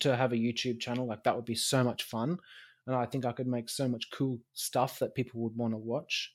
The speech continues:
Um, do I wanna start more podcasts? Yes, I do. I wanna start all that. Do I run a, do I wanna write a book? Absolutely, I do. Yes, I've got an audience ready to buy it.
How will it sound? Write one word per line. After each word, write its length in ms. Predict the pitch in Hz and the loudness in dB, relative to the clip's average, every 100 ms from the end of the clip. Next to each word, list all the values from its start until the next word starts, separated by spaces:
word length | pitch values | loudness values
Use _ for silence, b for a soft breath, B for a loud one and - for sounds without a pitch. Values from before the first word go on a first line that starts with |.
| _ _ _ _ _ _ - | _ _ _ _ _ _ -6
Um, 560 | 107 107 104 101 104 - _ | -4 -2 -2 -4 -6 -10 _
do 120 | 131 | 4
I 100 | 123 | 4
wanna 260 | 117 131 123 | 4 4 2
start 340 | - 131 123 - - | 4 4 4 2 -4
more 180 | 135 120 | -2 0
podcasts? 760 | 131 113 117 113 - - - - | -2 -2 -2 -2 -2 -2 -4 4
Yes, 420 | 131 110 - - - | 6 6 6 -2 2
I 100 | 120 | 2
do. 280 | 123 107 92 | 4 2 0
I 40 | 117 | 0
wanna 200 | 120 117 | 2 0
start 280 | - 110 113 | 0 -2 -2
all 160 | 113 113 | -4 -4
that. 220 | 101 127 | -6 2
Do 100 | 135 | 4
I 80 | 127 | 6
run 220 | 127 120 | 6 4
a, 60 | 113 _ - 143 - | 0 _ -2 -2 6
do 140 | 151 | 10
I 60 | 131 | 10
wanna 200 | 135 131 | 10 8
write 180 | 120 117 | 4 4
a 40 | |
book? 240 | 120 131 - | 4 2 6
Absolutely, 680 | 135 127 143 127 143 127 120 | 4 6 2 2 2 4 2
I 80 | 110 | 2
do. 240 | 110 104 101 | 0 -6 2
Yes, 420 | 139 120 - - 131 | 8 8 6 -4 2
I've 80 | 127 | 6
got 120 | 123 | 6
an 100 | 117 | 6
audience 420 | 131 131 123 - | 6 8 6 4
ready 180 | 127 120 | 2 2
to 80 | 117 | 2
buy 300 | 117 113 | 6 8
it. 80 | 107 | 8